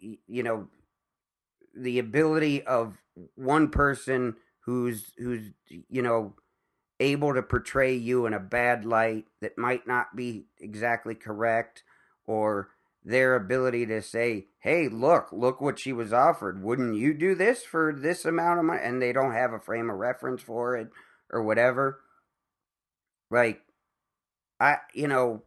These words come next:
wh-, you know, when I was a college kid and somebody said, you know, "Will you go do a bus tour with Vince Vaughn for eight thousand bucks and, and, and, uh, you get to do comedy and be in a movie?"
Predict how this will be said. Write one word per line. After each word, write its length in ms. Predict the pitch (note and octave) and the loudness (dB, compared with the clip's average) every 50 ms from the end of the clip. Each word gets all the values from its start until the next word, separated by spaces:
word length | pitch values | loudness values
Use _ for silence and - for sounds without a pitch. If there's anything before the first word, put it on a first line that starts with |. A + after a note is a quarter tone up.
| _ _ _ _ _ _ | _ _ _ _ _ _
wh-, 180 | B2+ D3 - - | -6 -6 -6 -2
you 120 | C#3+ D3 | 0 2
know, 80 | D3+ D3 | 2 2
when 160 | C#3 C#3+ D3+ | 2 4 4
I 140 | E3 F3+ F#3+ | 6 6 6
was 140 | G3 F3 D3 | 4 2 0
a 60 | C3 | -4
college 560 | - - - - F3 F#3 E3+ E3 C3+ A#2 - | -6 0 2 4 4 4 4 2 0 -2 -6
kid 260 | - - C#3 C#3+ C#3 | -6 -4 -2 -2 0
and 160 | C3 A#2 A2 - | -2 -4 -2 -2
somebody 340 | C#3 D3 D3 C#3+ C#3 C3 | 0 0 0 0 0 -2
said, 340 | B2 - C3 C3+ C3 B2+ B2 | -4 -2 0 0 0 0 0
you 100 | B2 B2 | -2 0
know, 280 | B2 B2 B2 A#2+ A2+ - - _ _ _ - | 2 2 2 2 0 -4 -10 _ _ _ -6
"Will 120 | A2 A#2+ | -4 -2
you 180 | A#2+ C3+ C#3+ C3+ | 0 0 0 2
go 480 | C3 D3 D3 C#3+ C3+ C3 B2 A#2+ - - _ _ _ | 4 6 6 6 6 4 2 -4 -12 -20 _ _ _
do 180 | A2+ C3 C#3 B2+ | -2 0 2 2
a 80 | A2+ | 0
bus 340 | G2 F#2 - C3 C3 - - | 0 0 0 0 0 -2 -4
tour 280 | - - A#2 A#2+ B2+ B2+ | -8 -4 -2 0 0 0
with 220 | A#2+ A2+ G2+ G2+ | -2 -4 -6 -4
Vince 260 | G#2 B2 B2 A#2 A2 | -4 -4 -4 -4 -6
Vaughn 400 | - G#2 A2+ B2 B2+ B2+ B2+ B2 A#2+ - - _ _ _ | -8 -6 -2 0 0 0 0 0 -4 -8 -16 _ _ _
for 120 | _ - G#2 | _ -6 -2
eight 240 | A#2 C3 B2+ - - | -2 -2 -2 -2 0
thousand 400 | A#2 C3 C3 B2 A#2 B2 A2+ G#2 | 2 4 4 2 2 -2 -2 0
bucks 380 | A2 A#2+ C3 B2+ - - - | 2 2 2 0 -2 -8 -8
and, 280 | G#2+ G#2 G2+ G2+ G2+ G2 - _ _ _ _ _ _ _ _ _ - | -6 -4 -4 -4 -6 -8 -12 _ _ _ _ _ _ _ _ _ -8
and, 360 | A2 A2 A2 A2 G#2+ G#2+ - - | -6 -4 -2 -2 -2 -4 -6 -8
and, 320 | - A#2 A2+ A2+ A2 A2 | -8 -8 -6 -6 -6 -6
uh, 320 | A2 G#2+ G#2+ A2 A2 G2+ | -6 -6 -6 -6 -8 -8
you 180 | F#2 G2 A#2 A#2+ | -8 -8 -8 -6
get 200 | A2+ A#2 A2+ - | -4 -6 -6 -6
to 80 | - G#2+ | -8 -6
do 160 | A#2+ B2 A2 | -6 -6 -4
comedy 460 | - A2 A#2 A#2+ B2+ B2+ B2 B2 B2 | -2 0 0 2 2 0 0 0 -2
and 120 | A#2 A2 | -2 -2
be 120 | A2 B2 B2 | -2 -2 -2
in 80 | A#2+ | -2
a 40 | A#2 | -2
movie?" 460 | A2 A2 A2+ C3 B2+ C3+ D3 D3 C#3+ | -2 -2 -2 -4 -4 -4 -6 -6 -8